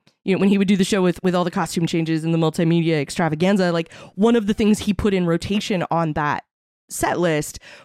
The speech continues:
was this trailer. Wh-, and so, like, when he did that, I was like, "Oh, well, it has to be coming now. Like, they really have to be doing, like, a real version of this," which sadly did not happen.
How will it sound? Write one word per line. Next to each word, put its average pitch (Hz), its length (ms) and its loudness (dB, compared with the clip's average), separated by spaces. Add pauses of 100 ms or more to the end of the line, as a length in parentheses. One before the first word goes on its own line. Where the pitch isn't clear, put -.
was 170 240 0
this 156 180 0
trailer. 180 520 -2 (240)
Wh-, 175 300 2
and 175 160 0
so, 180 320 0 (240)
like, 180 100 -4
when 208 120 4
he 190 120 0
did 190 160 0
that, 208 200 2
I 180 80 2
was 170 80 0
like, 170 140 0
"Oh, 175 180 2
well, 175 200 0
it 151 80 0
has 208 220 -2
to 202 80 -2
be 180 80 2
coming 151 340 -2
now. 156 200 2
Like, 156 160 -4
they 165 100 0
really 165 240 2
have 156 160 -2
to - 80 -18
be 165 80 0
doing, 151 280 -2
like, 143 160 -4
a 147 100 0
real 147 240 0
version 247 280 2
of 202 100 2
this," 175 200 -2 (480)
which - 180 0
sadly 160 300 -2
did 151 160 -6
not 156 160 -2
happen. 170 460 -2